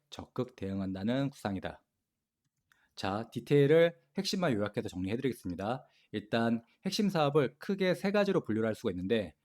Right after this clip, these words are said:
첫 번째는 대형 원전 핵심 장비입니다. 원전은 건물만 짓는 사업이 아니고요. 원자로, 증기 발생기,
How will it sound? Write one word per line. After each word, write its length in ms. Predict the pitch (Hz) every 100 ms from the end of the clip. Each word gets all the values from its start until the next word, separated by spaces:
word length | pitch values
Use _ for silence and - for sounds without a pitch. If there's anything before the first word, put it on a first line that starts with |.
| _ _ -
첫 200 | - -
번째는 680 | 214 202 156 147 180 196 196 _ _ _
대형 640 | - 104 127 151 165 151
원전 640 | 95 92 101 117 131 147 143
핵심 340 | 156 - 156 143
장비입니다. 760 | - 90 120 101 87 82 - _ _ _ _ _ _ _ _ _ _ _ _ _ _
원전은 560 | - 110 143 156 104 98
건물만 420 | - 110 160 147
짓는 180 | 139 131
사업이 280 | 123 135 127
아니고요. 460 | 87 87 107 107 - _ _ _ -
원자로, 540 | 95 123 135 110 82 _ _ _ -
증기 260 | 120 123
발생기, 640 | 113 90 - 120 104 82